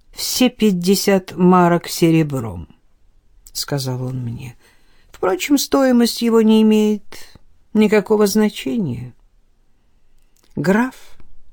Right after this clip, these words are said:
любовался кольцом и даже почтительно целовал его. Неожиданно он испуганно вскрикнул, вспомнил о яде.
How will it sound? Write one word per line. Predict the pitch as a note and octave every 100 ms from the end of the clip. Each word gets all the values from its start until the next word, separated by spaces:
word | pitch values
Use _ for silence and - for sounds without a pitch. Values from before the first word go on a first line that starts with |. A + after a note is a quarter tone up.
| - - - -
любовался | D3 D#3 E3 D#3+ D#3 - D3+
кольцом | D3+ D3 - - A3+
и | F3+
даже | E3+ E3 E3+ E3+ _ _ -
почтительно | D#3+ - - - - C#4 - A#3+ A3 G#3+ G3+ - _ _ _ _ _ _ -
целовал | - B2+ B2 A#2+ A2+ A#2 D#3 -
его. | - G#2+ - - _ _ _ _ _ _ _
Неожиданно | B2 C#3 C#3+ D3 C#3+ D3 D3 C#3+ C3+ - _ _ -
он | E3 D#3+
испуганно | - - E3 D3+
вскрикнул, | C#3+ - - C4+ - - B2+ - _ _ _ _ _ _ _ _ _
вспомнил | - - - - G#3 F#3+ F3+ E3+ D#3+ D#3 _ _ _ _ _ _ -
о | A#2
яде. | B2 A2+ A#2 A#2 A2+ - - -